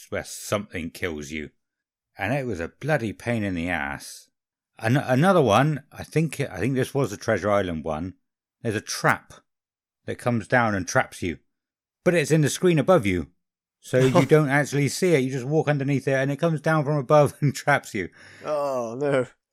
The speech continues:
Speaker 1: If you go up in the treehouse up, up above it, you can see it. But the amount of times I, I was playing that one and I completely forgot it was there and I just go to walk underneath it again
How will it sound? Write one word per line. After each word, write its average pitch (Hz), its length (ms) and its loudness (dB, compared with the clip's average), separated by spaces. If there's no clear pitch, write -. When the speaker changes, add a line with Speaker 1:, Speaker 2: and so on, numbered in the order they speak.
Speaker 1:
If 135 160 -2
you 139 80 -4
go 165 120 6
up 185 160 4
in 151 80 2
the 120 60 2
treehouse 98 460 2
up, 113 200 0
up 101 240 -8
above 110 260 0
it, 92 60 -2
you 104 100 -6
can 113 140 -2
see 131 200 0
it. 90 240 -2
But 101 260 0
the 127 180 -6
amount 139 200 -2
of 113 60 -12
times 120 300 -2
I, 117 140 2
I 110 140 -2
was 110 140 -2
playing 113 260 -4
that 107 160 -4
one 98 240 -4
and 156 100 0
I 151 80 4
completely 131 400 0
forgot 113 340 0
it 110 80 -2
was 98 140 -8
there 123 220 4
and 95 80 2
I 95 60 0
just - 180 -10
go - 100 -2
to 78 60 -4
walk 82 260 -8
underneath 98 400 -4
it 98 100 -2
again 80 440 -4